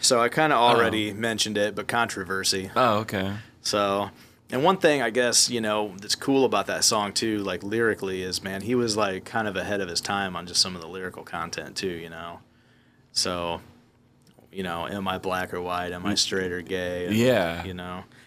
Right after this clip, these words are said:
Speaker 1: And it's funny because, yeah, like, growing up, like, it's so, it's funny because once I became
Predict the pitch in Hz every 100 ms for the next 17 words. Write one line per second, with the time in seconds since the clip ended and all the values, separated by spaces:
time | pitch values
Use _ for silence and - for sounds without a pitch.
0 | _ 135 131 - 220 175 123 120 127 117
1 | 131 131 104 104 101 113 127 120 117 120
2 | 98 101 92 87 - - _ _ _ _
3 | _ _ _ _ - - - 190 156 151
4 | 147 - 185 180 131 123 117 104 117 123
5 | 110 98 98 101 98 101 95